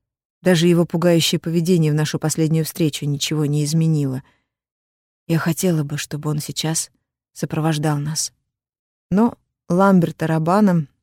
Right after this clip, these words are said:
с нами не было, поэтому у провала в полу мы застыли вчетвером. Фонарь Киллиана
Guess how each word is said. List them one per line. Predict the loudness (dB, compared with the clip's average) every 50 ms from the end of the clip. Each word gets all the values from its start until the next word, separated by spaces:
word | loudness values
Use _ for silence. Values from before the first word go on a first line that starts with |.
| _ _ _ _ _ _ _ _ _ _ _
с | -12 -8
нами | -4 -2 0 0
не | 0 2 0 0 -2
было, | -2 -4 -6 -6 -8 -10 _ _ _ _ _ _ _ _ _
поэтому | -4 -2 -2 0 2 2 2 2 2 _
у | -4
провала | -4 -2 -2 -2 0 0 0 0 0 -2
в | -4
полу | _ -6 -6 -4 -2 -2
мы | -2 -2 -2
застыли | -2 -4 -6 -6 _ -8 -8 -8
вчетвером. | -8 -10 -14 -14 -12 -12 -8 -6 -6 -6 -6 -8 _ _ _ _ _ _ _ _ _ _ _ _ _ _
Фонарь | _ -2 0 2 2 2 0 -2 -4 _ _ _ _ _ _ _ _ _ _ _ _ _ _
Киллиана | -6 -2 0 2 2 4 4 4 2 2 0 -4